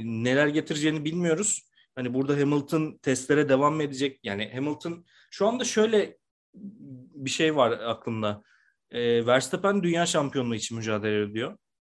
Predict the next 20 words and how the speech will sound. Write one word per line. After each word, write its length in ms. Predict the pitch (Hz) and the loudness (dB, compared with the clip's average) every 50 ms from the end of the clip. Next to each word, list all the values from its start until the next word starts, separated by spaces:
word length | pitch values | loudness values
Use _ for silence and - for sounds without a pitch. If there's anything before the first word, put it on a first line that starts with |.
| _ 185 | _ -4
Leclerc 400 | 127 117 - 147 151 175 170 - | -4 -2 0 0 0 0 0 -2
dünya 240 | 143 135 143 151 147 | -2 -2 0 -2 0
şampiyonluğu 460 | - 170 143 143 139 156 147 156 156 | 0 0 0 0 -2 -2 -2 -2 -2
için 200 | 156 - - 135 | -4 -4 -6 -6
mücadele 460 | 123 113 117 117 110 107 110 107 104 | -4 -2 -2 -2 -2 0 -2 -2 -2
ediyor. 280 | 104 104 104 101 87 - - _ _ _ _ _ _ _ _ _ | -2 -2 -4 -4 -6 -6 -10 _ _ _ _ _ _ _ _ _
Russell 380 | 117 123 147 147 - 190 190 220 233 - - - | 0 0 2 4 6 6 6 6 4 0 -4 -2
Hamilton'a 460 | 143 151 160 170 170 170 175 180 180 | 0 2 2 2 0 0 -2 0 0
üstünlük 400 | 160 - - - 165 170 185 175 | 0 -2 -2 -2 -4 -4 -2 0
kurmak 280 | 175 160 156 165 175 170 | 0 2 2 2 0 -2
için 180 | - - 165 143 | -4 -2 -2 -2
mücadele 460 | 127 113 117 113 110 107 110 110 107 | 0 0 0 0 0 -2 -2 -2 -2
ediyor. 380 | 104 101 107 110 120 139 196 - _ _ _ _ _ | -2 -2 -4 -4 -4 -6 -6 -10 _ _ _ _ _
Perez 580 | - 147 151 165 175 180 180 - - - _ _ _ _ _ _ _ _ | -2 0 2 2 2 0 -2 -4 -6 -10 _ _ _ _ _ _ _ _
Verstappen'e 720 | 135 131 135 135 - 170 170 170 156 151 147 143 139 - - _ - | 0 2 2 2 0 0 2 2 4 4 2 2 0 -4 -10 _ -12
üstünlük 420 | 139 - - - 139 135 135 131 | -12 -10 -4 -2 -2 -2 -2 -2
kurmak, 260 | 131 127 127 131 123 - | -2 -2 -2 -2 -2 0
şampiyon 360 | - 127 127 123 127 135 131 | -2 -2 -2 0 0 0 0
olmak 220 | 123 120 113 113 | 0 0 -2 -4
için. 340 | - - - 110 113 - _ | -6 -10 -10 -10 -10 -12 _